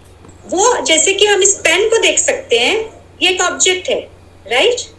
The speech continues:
वैसे ही हम अपने शरीर को भी देख सकते हैं। तो इसका मतलब है शरीर जो है वो भी क्षेत्र है, यानी वो भी ऑब्जेक्ट है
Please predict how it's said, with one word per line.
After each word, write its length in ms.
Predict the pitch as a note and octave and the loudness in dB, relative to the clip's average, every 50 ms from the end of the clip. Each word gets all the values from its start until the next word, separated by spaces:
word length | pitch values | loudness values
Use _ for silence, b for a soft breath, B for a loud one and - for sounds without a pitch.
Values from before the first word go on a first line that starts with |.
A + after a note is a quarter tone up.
| - - - - - - - - - - - - - - - - | -20 -20 -20 -20 -20 -20 -20 -20 -20 -20 -20 -14 -14 -4 0 2
वैसे 220 | D#4 - - G#4+ | 2 2 4 2
ही 80 | A#4 A4+ | 2 4
हम 160 | B4 A#4 A#4 | 2 2 2
अपने 140 | A#4 A4+ A#4 | 2 2 2
शरीर 440 | - - G#4 G4+ G#4+ A#4+ B4 - | 4 4 4 4 4 4 4 4
को 80 | A#4+ A4 | 4 2
भी 100 | G4+ F#4+ | 2 4
देख 200 | - C4+ A#3 - | 4 4 2 2
सकते 240 | - B3+ A3 - - E4 | 0 -2 -4 -6 -6 -8
हैं। 80 | E4 | -4
तो 80 | - F4+ | -4 -2
इसका 360 | D#4+ - - - - E4 D#4+ | -2 -2 -4 -4 -4 -6 -4
मतलब 360 | E4 D#4+ D#4 - C#4+ D4+ D4 | -4 -6 -8 -4 -4 -4 -2
है 80 | E4 F4 | -2 -4
शरीर 680 | E4 - - - - - B3+ G#3 G#3 A#3+ C#4 D#4+ E4 | -4 -6 -6 -8 -4 -2 -2 -2 0 0 -2 -2 0
जो 200 | D#4+ - - D#4 | -2 -2 -2 -2
है 440 | C#4 B3+ A#3 A3+ A3+ A3+ B3 C4+ C4+ - - - - - - - - | -4 -4 -2 -4 -2 -4 -4 -6 -10 -12 -20 -20 -20 -20 -20 -12 -8
वो 120 | G3 F#3+ | -8 -6
भी 120 | G3 C4 D4 | -4 -6 -4
क्षेत्र 560 | D4+ - - C#4 C4+ C4+ - - - C#4+ D4 | -4 -4 -4 -2 -4 -6 -6 -8 -2 0 0
है, 360 | C#4+ C4+ D4 D#4+ F#4 F4+ D4+ | 0 0 0 -2 -2 -2 -4
यानी 200 | B3 A#3 B3+ C4 | -4 -6 -8 -8
वो 180 | - G#3 G3 F3 | -6 -6 -6 -6
भी 220 | - - D4+ F4+ | -6 -6 -6 -4
ऑब्जेक्ट 760 | E4+ C4+ B3+ A#3+ - - - - - C#4 D4 C#4+ C#4+ - - | -2 -2 -4 -4 -6 -6 -4 0 2 2 2 0 -2 -4 -4
है 360 | A#3 G#3 G#3 G#3 G#3+ B3 - | 0 0 2 0 0 -2 -6